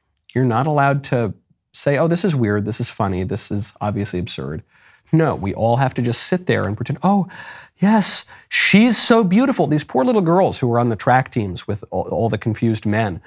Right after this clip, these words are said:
or on the Penn swimming team with that hulk of a man, uh, who took all their trophies. And then what do the girls have to do?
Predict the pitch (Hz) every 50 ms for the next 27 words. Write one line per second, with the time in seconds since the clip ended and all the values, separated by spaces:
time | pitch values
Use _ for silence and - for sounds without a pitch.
0 | - - - - 120 123 120 117 113 104 - - - - - 139 127 123 120 -
1 | - 127 123 123 117 113 - 101 98 90 85 - 92 90 - - - 123 123 120
2 | - 101 98 95 98 98 104 110 101 90 71 - - - - - - _ _ _
3 | - - - 78 90 107 117 104 101 101 101 - - - 127 113 107 101 98 92
4 | 92 - - 131 139 131 - 95 117 - 117 131 139 131 123 127 139 165 190 185
5 | 185 185 180 - 180 156 151 - 175 170 180 - -